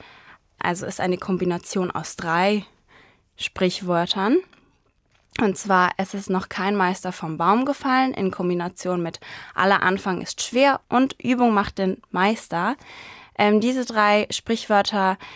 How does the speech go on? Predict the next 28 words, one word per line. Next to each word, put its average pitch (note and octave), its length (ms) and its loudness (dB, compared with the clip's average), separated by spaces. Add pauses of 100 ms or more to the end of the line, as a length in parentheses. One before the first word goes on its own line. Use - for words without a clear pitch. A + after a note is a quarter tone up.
(120)
stärken A3 380 2
meinen F#3 260 2
Kampfgeist G#3+ 800 0
und F#3+ 120 0
geben G3+ 200 0
mir F#3+ 120 0
Zuversicht G#3+ 600 -4
bei F3+ 80 -4
neuen F3 260 -2
Herausforderungen. E3+ 1120 -6 (640)
Mein G3+ 300 0
größter B3 520 2
Wunsch A#3+ 380 2
oder G3 180 -2
Traum G#3 400 -2
ist - 220 -6
es, G#3 140 -4
meinen F#3+ 320 -2
Beitrag G#3 580 -2
gegen F#3+ 220 0
die - 80 -8
Ungleichheit G3+ 680 0 (480)
und B3 240 2
Ungerechtigkeit G3 1080 -2
im F3 120 -6
Allgemeinen E3+ 680 -6
zu - 120 -12
leisten. E3 560 -8